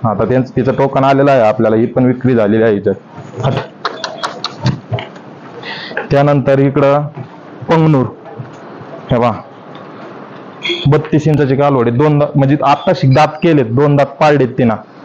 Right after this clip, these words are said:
अजून, अं, म्हणजे आदतच कारोड मानाय-, म्हणावं लागेल.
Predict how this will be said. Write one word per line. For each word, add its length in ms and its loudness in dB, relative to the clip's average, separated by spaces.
अजून, 360 2
अं, 840 2
म्हणजे 380 4
आदतच 480 2
कारोड 280 2
मानाय-, 360 2
म्हणावं 260 2
लागेल. 360 2